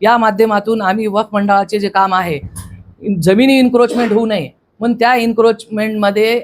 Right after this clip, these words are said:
आम्ही डेव्हलपमेंटचे प्रोजेक्ट केले या मागच्या सहा महिन्यामध्ये. नांदेडमध्ये आमचे गरीब म-, मुसल-, मुस्लिम लोकांसाठी, अल्पसंख्याक लोकांसाठी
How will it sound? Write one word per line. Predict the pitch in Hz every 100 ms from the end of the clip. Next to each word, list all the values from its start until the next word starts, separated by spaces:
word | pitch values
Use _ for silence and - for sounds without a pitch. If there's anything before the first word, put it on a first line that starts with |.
| -
आम्ही | 175 196 214 233 - _ _ _
डेव्हलपमेंटचे | 151 185 226 214 226 214
प्रोजेक्ट | 202 202 233 226
केले | 208
या | 202 185
मागच्या | 180 175 196
सहा | 190 185
महिन्यामध्ये. | 180 175 165 143 127 _ _ _
नांदेडमध्ये | 175 190 226 220 214 208
आमचे | 202 208
गरीब | 180 202
म-, | 240 226 190 185 175
मुसल-, | 180 214 208
मुस्लिम | 202 180 190 208 214
लोकांसाठी, | 202 202 202 190 202
अल्पसंख्याक | 185 190 196 196 196 185
लोकांसाठी | 185 185 180 180 196